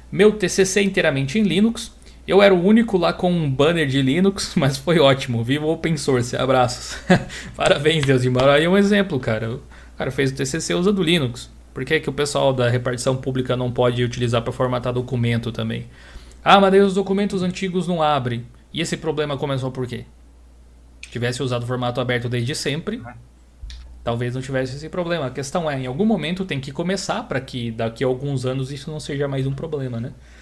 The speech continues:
Speaker 1: Vocês têm algum
Speaker 2: Exato.
Speaker 1: comentário extra pra adicionar antes da gente mudar de canal?
Speaker 2: Pera aí, deixa eu ver se tem algumas coisas aqui. Ah, eu acho que essa parte aí de, que você falou de formato e tal, eu até,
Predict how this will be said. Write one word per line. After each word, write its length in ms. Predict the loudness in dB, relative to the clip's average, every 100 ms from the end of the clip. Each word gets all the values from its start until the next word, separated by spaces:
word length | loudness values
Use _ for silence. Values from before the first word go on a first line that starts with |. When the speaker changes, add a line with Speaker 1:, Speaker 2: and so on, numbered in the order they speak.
| -18
Speaker 1:
Vocês 160 | -12 -6
têm 120 | 0
algum 160 | 0 0
Speaker 2:
Exato. 200 | 2 2
Speaker 1:
comentário 420 | 2 0 0 2
extra 300 | 0 0 0
pra 120 | 0
adicionar 340 | 0 -2 -4 -2
antes 240 | -2 -2
da 100 | -2
gente 280 | -2 -2 -2
mudar 340 | -2 0 -2
de 100 | -2
canal? 420 | -2 -2 -2 -6 -12 -20 -20 -20 -20 -18 -20 -14
Speaker 2:
Pera 180 | -6 -2
aí, 80 | -2
deixa 140 | -2 -6
eu 80 | -4
ver 140 | -4
se 100 | -4
tem 100 | -4
algumas 380 | -4 -4 -8 -10
coisas 440 | -8 -6 -6 -4
aqui. 640 | -6 -6 -2 2 4 2 0 -6 -16 -18 -20 -20 -20 -20 -10
Ah, 420 | -6 -4 -4 -6 -6
eu 80 | -8
acho 140 | -6
que 80 | -4
essa 260 | -4 -2
parte 360 | 0 0 2 4
aí 100 | 4
de, 500 | 4 2 4 4 2
que 60 | -2
você 100 | -6
falou 180 | -6 -6
de 100 | -6
formato 800 | -2 -2 0 0 2 2 0 -4
e 20 |
tal, 340 | -4 0 0 0
eu 60 | -4
até, 920 | 0 0 2 0 0 -2 -2 -4